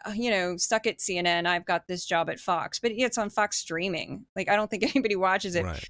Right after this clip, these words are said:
Speaker 1: But they had him subbing this week for that eight P M time slot. He's the last person before Jesse Waters takes over. And I'm like, "Ugh." <laughs> Piers Morgan.
Speaker 2: So th-, this story was basically in The Atlantic. It was by Elliot Cohen.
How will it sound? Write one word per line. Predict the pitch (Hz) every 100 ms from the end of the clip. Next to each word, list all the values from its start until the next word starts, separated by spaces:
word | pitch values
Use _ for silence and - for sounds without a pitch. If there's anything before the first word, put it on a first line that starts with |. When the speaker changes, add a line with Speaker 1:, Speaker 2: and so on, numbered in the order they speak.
| -
Speaker 1:
But | 233 240
they | 254 262
had | 254 240
him | 254 226
subbing | 220 247 233 214 190 190 202 - _ _ _
this | - 214 -
week | 202 190 180 180 - - _ _ _ _ -
for | 208
that | 185 170
eight | - 185
P | 202
M | 180
time | 170 185 170
slot. | - 185
He's | 233
the | 240 226
last | 208 202 214 - - _ _
person | 233 202 - 160
before | 165 - 165
Jesse | 180 170 165
Waters | 160 156 170
takes | 165 -
over. | 170 151 117 98
And | - 170
I'm |
like, | 165 120 -
"Ugh." | - - - - - _ _ _ - - - _
<laughs> | _ _
Piers | 226 208
Morgan. | 185 175 147 202 196 247
Speaker 2:
So | - 156 143 143
th-, | 135 156
this | 143 156
story | - 160 165 185 180
was | 151 123 107
basically | 120 123 - - 113
in | 107
The | 104
Atlantic. | 101 101 98 98 110 98
It |
was | -
by | 117 110
Elliot | 107 110 101 -
Cohen. | 120 101 90 85 87